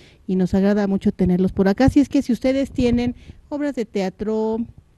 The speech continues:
compañeros declamadores, alguna cosa que deseen presumir, tráiganla para acá.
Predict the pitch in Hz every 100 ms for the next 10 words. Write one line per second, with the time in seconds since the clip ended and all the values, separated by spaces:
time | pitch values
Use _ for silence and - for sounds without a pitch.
0 | - - 202 190 196 196 196 175 180 170
1 | 160 175 180 180 185 180 175 156 208 220
2 | 277 285 - 254 254 240 214 208 226 220
3 | 220 208 208 233 - 233 226 214 190 180
4 | 220